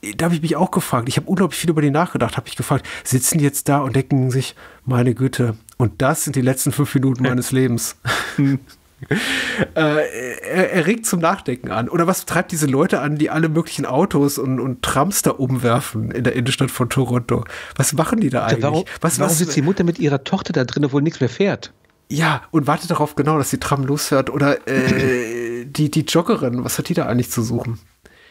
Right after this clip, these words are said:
Speaker 1: <laughs> Ich fand das Casting bei der Mutter mit Tochter in der Tram ein bisschen komisch, weil die Mutter kaum älter aussah als die Tochter. Und
Speaker 2: Ja.
Speaker 1: dachte,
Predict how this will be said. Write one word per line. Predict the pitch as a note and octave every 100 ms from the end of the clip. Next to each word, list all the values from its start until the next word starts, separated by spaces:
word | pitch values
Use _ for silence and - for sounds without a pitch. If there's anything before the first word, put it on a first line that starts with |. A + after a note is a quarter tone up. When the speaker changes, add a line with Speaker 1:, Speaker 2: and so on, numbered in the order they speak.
| _
Speaker 1:
<laughs> | - - - - - _ D3+ D3 - - G3 - - - -
Ich | D#3
fand | D3
das | D3 -
Casting | C3+ C3 -
bei | C3
der | B2+ A#2+ A#2+
Mutter | E2+ G#2 A2+ A#2+ A#2+ B2 B2+ C3 C#3 D3+
mit | B2+ B2 -
Tochter | - - D3+
in | - B2
der | A#2+
Tram | - - C3+
ein | C#3
bisschen | B2 - B2 A#2
komisch, | - D3 B2+ A#2
weil | B2
die | A#2
Mutter | A#2+ B2 C#3+
kaum | D3+ - B2 -
älter | C3+ D3+ C3+
aussah | C3+ - A2+
als | A#2+
die | C3
Tochter. | A#2 D3+ - - A2+
Und | A#2
Speaker 2:
Ja. | B2+ C#3
Speaker 1:
dachte, | C3+